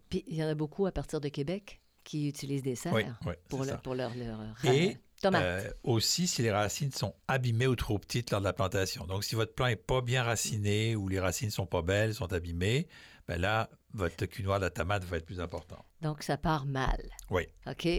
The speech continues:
Speaker 2: C'est ça.
Speaker 1: <laughs> Voilà. Toutes les variétés de tomates sont-elles affectées de la même manière ?
Speaker 2: Non, il y en a qui sont plus ou moins. On n'en voit quasiment pas, d'ailleurs, sur, euh, les tomates cerises, euh, les tomates cocktail,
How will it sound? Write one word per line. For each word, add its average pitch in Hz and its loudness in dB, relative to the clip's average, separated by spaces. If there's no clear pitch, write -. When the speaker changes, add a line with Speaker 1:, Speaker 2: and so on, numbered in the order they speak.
Speaker 2:
C'est 156 4
ça. 92 2
Speaker 1:
<laughs> - -14
Voilà. 156 2
Toutes 320 4
les 277 6
variétés 220 6
de - -8
tomates 196 2
sont-elles 175 -6
affectées 170 -4
de 220 -2
la 160 2
même 220 2
manière ? 135 2
Speaker 2:
Non, 117 6
il 110 -6
y 104 2
en 98 2
a 110 4
qui - -6
sont 107 -2
plus 101 -8
ou 101 -2
moins. 113 2
On 104 2
n'en 101 4
voit 98 0
quasiment 113 0
pas, 120 2
d'ailleurs, 101 4
sur, 98 0
euh, 85 2
les 85 -2
tomates 92 -2
cerises, 98 0
euh, 85 0
les 85 -2
tomates 90 -4
cocktail, 107 0